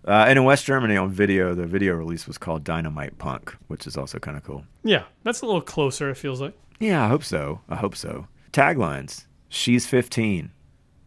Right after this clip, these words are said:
Speaker 1: The only adult she admires is Johnny Rotten." That,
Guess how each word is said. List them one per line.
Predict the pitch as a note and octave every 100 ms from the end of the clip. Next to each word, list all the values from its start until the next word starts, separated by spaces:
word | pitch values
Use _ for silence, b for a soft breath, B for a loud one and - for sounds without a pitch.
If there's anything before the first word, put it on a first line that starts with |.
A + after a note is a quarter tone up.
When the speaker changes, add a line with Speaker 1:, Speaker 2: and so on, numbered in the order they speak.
| _ -
Speaker 1:
The | F#2 F2+
only | F2 F#2 G#2 G#2
adult | G2+ G#2 F#2+
she | - F#2
admires | D2+ D#2 D2+ D2 D2 C#2+ - - _ -
is | C2 B1
Johnny | - C#2+ C2+ D2+
Rotten." | D2 D2 A#1+ - - _ _ _ _
That, | -